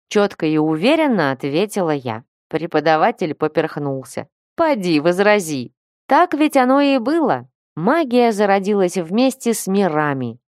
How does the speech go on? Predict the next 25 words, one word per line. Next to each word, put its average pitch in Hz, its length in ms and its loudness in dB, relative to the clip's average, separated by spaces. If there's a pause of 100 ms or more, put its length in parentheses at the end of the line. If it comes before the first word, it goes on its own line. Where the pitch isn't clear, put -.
и 170 140 -2
точной 165 600 -2
даты 185 400 0
ее 151 400 -2
появления 143 920 -4 (140)
не 226 220 0
знает 247 680 0
никто. 139 720 -6 (280)
А 160 100 0
вот 170 200 0
момент 165 640 -2
проявления 165 720 0
способности 220 840 -2
в 240 100 0
людях 190 520 0 (180)
во 190 200 2
всех 185 300 -4
вселенных 185 720 -2 (240)
разный, 190 600 0 (180)
а 135 140 -4
где-то 156 420 -2
и 131 180 -8
вовсе 160 440 -2
подобных 156 560 0
случаев 160 760 -2